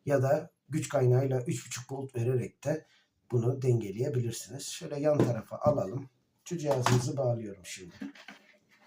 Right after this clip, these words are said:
Cihazıma güç vereceğim. On iki voltla çalışan bir cihaz olduğunu da buradan size belirtmek isterim.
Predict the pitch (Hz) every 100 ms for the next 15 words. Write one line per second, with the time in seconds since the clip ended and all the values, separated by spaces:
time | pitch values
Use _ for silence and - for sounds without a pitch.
0 | - - - _ _ _ _ _ 784 _
1 | _ _ _ _ _ - _ _ _ _
2 | _ - 123 110 - 117 123 127 120 -
3 | 98 95 90 - 131 - - _ _ _
4 | - - - _ - - - 170 135 143
5 | 139 - 123 123 113 - 131 123 95 95
6 | - - - - - - - - 170 -
7 | 135 113 101 95 90 107 120 107 - 101
8 | 101 98 - 120 123 - 95 - 107 -
9 | - - 185 -